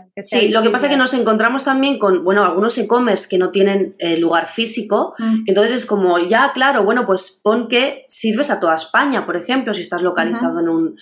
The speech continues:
Speaker 2: en un sitio, porque eso también te va a ayudar.
Speaker 1: Vale, perfecto. Sí, de hecho, para un e-commerce, eh, lo, pues lo que tú comentabas, ¿no? Yo puedo poner mi nombre de marca de mi e-commerce, luego en qué estoy especializado, ¿no?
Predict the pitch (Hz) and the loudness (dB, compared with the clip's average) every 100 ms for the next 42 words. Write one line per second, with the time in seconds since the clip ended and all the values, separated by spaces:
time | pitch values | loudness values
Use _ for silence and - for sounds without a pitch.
0 | - - - 185 180 170 - 233 226 196 | -20 -16 -2 0 2 2 0 0 0 0
1 | 175 180 190 202 196 - 196 170 160 156 | 0 -2 0 2 0 0 2 4 2 0
2 | 151 147 - _ _ _ _ _ 202 202 | -4 -6 -6 _ _ _ _ _ -4 -2
3 | 190 196 - _ _ _ _ _ 190 180 | -2 -6 -14 _ _ _ _ _ -10 -6
4 | 208 208 202 190 - 233 214 214 269 233 | -6 -4 -6 -6 -2 0 0 0 0 0
5 | 208 208 220 220 233 277 269 - _ _ | 0 -2 0 0 0 -2 -4 -14 _ _
6 | _ 208 202 196 190 190 185 180 180 175 | _ -4 0 0 0 0 0 0 0 -2
7 | 170 170 190 185 175 175 175 - - 180 | -8 -6 -2 2 2 2 0 -6 -6 -4
8 | 175 180 202 202 190 208 220 208 202 220 | -2 -4 -2 -2 -2 2 4 2 0 0
9 | 214 214 214 214 226 196 196 202 208 214 | 0 -2 -2 0 0 -2 -4 -2 0 0
10 | 220 220 208 214 220 233 240 269 285 247 | 0 0 -2 -4 0 0 0 -2 -4 -2
11 | 220 220 202 180 - _ - 196 196 - | 0 2 0 -2 -8 _ -8 -6 -4 0
12 | 220 214 220 226 208 214 226 240 247 240 | 0 0 0 2 0 2 4 4 2 -2
13 | 262 | -6